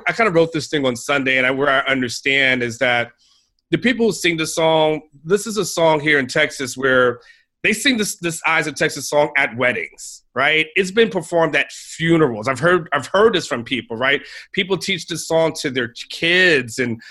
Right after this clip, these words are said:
and it's handed down from one generation to another. So, you know, let's just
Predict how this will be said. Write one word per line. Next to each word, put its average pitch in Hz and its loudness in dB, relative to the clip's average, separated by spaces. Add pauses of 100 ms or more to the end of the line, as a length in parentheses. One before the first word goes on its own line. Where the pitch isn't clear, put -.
(240)
and 139 0
it's 131 -12
handed 165 -2
down 156 2
from 151 -6
one 151 2
generation 147 2
to 143 -2
another. 160 0
So, 147 0 (480)
you 180 0
know, 156 -2
let's 190 2
just - -8